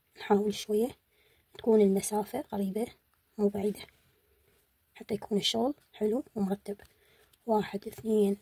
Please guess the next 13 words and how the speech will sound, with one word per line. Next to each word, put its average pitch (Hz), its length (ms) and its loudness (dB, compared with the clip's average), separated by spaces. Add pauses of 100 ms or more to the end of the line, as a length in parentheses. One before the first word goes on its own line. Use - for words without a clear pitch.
(120)
ثلاثة، 208 440 0 (340)
أربعة، 240 400 -2
خمسة، - 420 -6 (380)
يعني 202 300 6
عندنا 220 280 6 (280)
البداية 233 400 4
خمسة، 247 420 0 (340)
سبع 220 340 6
سلاسل، 262 480 4 (360)
خمس 262 360 0
سلاسل، 190 340 -6 (480)
ونغلق 254 600 4 (2000)
ومنزلقة، 202 720 2